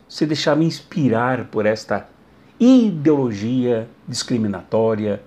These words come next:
excludente, violenta. Até que, nesse mesmo ato, ele foi convidado a descer do carro de som,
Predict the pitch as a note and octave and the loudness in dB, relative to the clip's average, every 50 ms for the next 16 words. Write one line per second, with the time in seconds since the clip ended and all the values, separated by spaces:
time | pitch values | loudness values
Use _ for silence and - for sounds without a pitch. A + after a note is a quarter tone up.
0 | - - _ _ _ - F#3+ E3+ - - - - A#2+ G#2 F#2 E2+ A2 A2 A2 A2 | -20 -20 _ _ _ 4 4 4 4 4 0 -8 -6 -6 -4 -2 -2 0 0 0
1 | G#2+ G2+ - - A2+ G#2 G2+ G2+ G2+ - _ _ _ _ _ _ _ - - A#2 | -2 -4 -6 -6 -4 -4 -4 -4 -6 -8 _ _ _ _ _ _ _ -10 -4 2
2 | C3 D#3 E3 C3 A#2 G#2 F#2 F2 E2 D#2+ - - - - - _ _ _ _ _ | 6 6 6 6 6 4 2 0 -4 -8 -14 -20 -20 -20 -20 _ _ _ _ _
3 | _ _ _ _ _ _ - - - - - - - - - A#3+ A#3+ B3 C#4+ D4 | _ _ _ _ _ _ -20 -20 -20 -20 -20 -20 -20 -6 0 2 4 6 4 4
4 | C#4+ - D4+ D4+ C4 G#3+ F#3 - - _ - G3 G#3 F3+ F3+ G#3+ G#3+ B3+ C#4 A#3+ | 6 4 4 4 4 2 -2 -6 -10 _ -2 0 2 4 6 6 6 6 6 6
5 | G#3 G3+ F3 D#3+ F3+ G#3+ A#3+ A#3 - - A#3+ B3+ C4 - - - - - - - | 6 6 6 8 8 6 4 2 -2 -2 -2 -2 -4 -6 -14 -20 -20 -20 -20 -20
6 | - - - - - - - - - - - - - - - - - - - - | -20 -20 -20 -20 -20 -20 -20 -20 -20 -20 -20 -20 -20 -20 -20 -20 -20 -20 -20 -20
7 | - - - - - - G#3 A#3+ C4 C4 B3+ C4 C4 B3+ A#3+ A#3 G#3+ G3 F3+ F#3+ | -20 -20 -20 -6 2 6 6 8 8 8 8 8 8 8 8 6 4 4 2 2
8 | - A3+ A#3+ A#3 B3+ B3+ G#3+ A#3+ F#3+ B3+ A#3+ A#3+ A3 B3+ G#3 F#3+ A#3 G#3+ - - | 4 4 6 8 8 6 6 6 6 6 6 6 6 6 6 6 4 4 2 0
9 | - - - C4+ D4 C#4 A#3 F3 D#3 C#3 C#3 E3+ E3 D3+ C#3 C3+ C3+ B2+ - - | -4 0 4 6 6 6 6 6 4 0 2 2 2 2 2 -2 -4 -4 0 0
10 | C#3+ C#3 C3+ A#2 G2 F#2 | 2 2 2 0 -2 -4